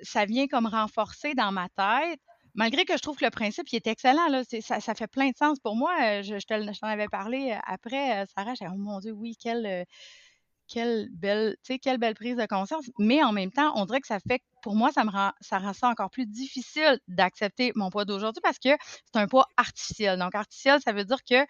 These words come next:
à tout moment, si on, on,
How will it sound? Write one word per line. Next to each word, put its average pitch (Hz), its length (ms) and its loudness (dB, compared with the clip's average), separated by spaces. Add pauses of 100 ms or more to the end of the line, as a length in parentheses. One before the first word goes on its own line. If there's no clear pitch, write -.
(320)
à 190 100 -2
tout - 120 2
moment, 254 440 6
si 262 380 -4 (340)
on, 190 460 2
on, 170 560 -2